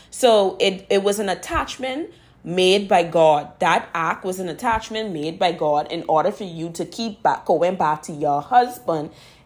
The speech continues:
um, spiritually, that you don't be connected to other people. That is why sex was created. But because we decided to go about sex the wrong way, this is why you think sex is bad when it really isn't,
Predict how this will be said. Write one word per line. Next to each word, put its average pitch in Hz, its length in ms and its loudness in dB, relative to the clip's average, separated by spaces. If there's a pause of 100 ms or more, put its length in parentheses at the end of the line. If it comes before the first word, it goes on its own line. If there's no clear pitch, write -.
(120)
um, 160 260 -2
spiritually, 240 800 -2
that 160 240 0
you 185 60 -8
don't 208 180 -2
be 180 120 -8
connected 165 600 -6
to - 140 -2
other 139 160 0
people. 185 520 -4 (240)
That 185 280 4
is 277 240 0
why 147 560 0 (760)
sex - 500 0
was 175 160 -2
created. 156 560 -4 (360)
But 196 200 4
because 196 720 0 (260)
we 220 640 -2 (120)
decided 226 560 2
to 196 80 2
go 165 220 2
about 156 220 2
sex 208 280 0
the 165 140 -4
wrong 156 340 -4
way, 254 360 2 (840)
this 254 260 4
is 196 160 -2
why 151 280 2
you 175 300 -2
think 220 320 -2
sex 170 400 0
is 156 120 -8
bad 143 500 -2
when 185 180 4
it 156 200 -2
really 175 380 -4
isn't, 165 440 -2